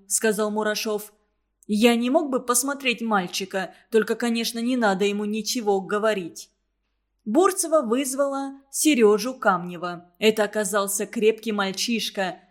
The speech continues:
желтоволосый, с серыми глазами. Пока мальчик говорил с Бурцевой, Мурашов смотрел на него и страшно волновался. Почти наверняка это был сын Ивана Сергеевича.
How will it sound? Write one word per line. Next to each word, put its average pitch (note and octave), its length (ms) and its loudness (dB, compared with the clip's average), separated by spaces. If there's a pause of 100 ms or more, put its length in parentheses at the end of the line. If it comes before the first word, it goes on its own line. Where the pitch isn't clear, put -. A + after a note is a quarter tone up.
(120)
желтоволосый, G3 1080 0
с - 100 -10
серыми G#3 380 0
глазами. F#3 840 -4 (300)
Пока A3+ 280 4
мальчик C#4 380 -4
говорил B3+ 380 -2
с A#3 100 -6
Бурцевой, A3+ 640 -2 (160)
Мурашов B3+ 460 0
смотрел C#4 420 -6
на D4 100 -6
него C#4+ 240 -8
и B3 160 -10
страшно B3+ 560 -4
волновался. A#3+ 1120 -2 (360)
Почти G#3 420 0
наверняка A3+ 800 0
это A#3 240 -2
был A3 320 0
сын A#3+ 500 -2
Ивана A#3+ 680 2
Сергеевича. G#3+ 1120 -4